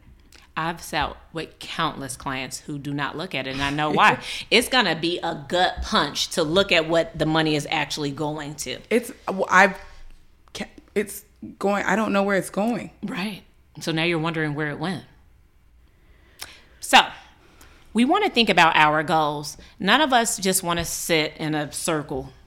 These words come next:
Speaker 1: Some of us wanna travel, some of us wanna buy a home, some of us wanna buy shoes, whatever it is.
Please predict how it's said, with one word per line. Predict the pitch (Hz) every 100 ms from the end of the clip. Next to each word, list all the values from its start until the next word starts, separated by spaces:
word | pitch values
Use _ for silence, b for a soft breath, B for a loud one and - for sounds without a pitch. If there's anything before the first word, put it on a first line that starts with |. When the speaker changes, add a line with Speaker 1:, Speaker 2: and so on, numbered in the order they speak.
| - -
Speaker 1:
Some | 151
of | 160
us | 151 151
wanna | 135
travel, | 117 - 233 254 139
some | - 147
of | 139
us | 139
wanna | 143
buy | 131 131
a |
home, | 131 208 208 208
some | 202 156
of | 151 -
us | -
wanna | 147
buy | 139 143
shoes, | 135 - 190 208 185
whatever | 214 262 302
it | 247
is. | 262 175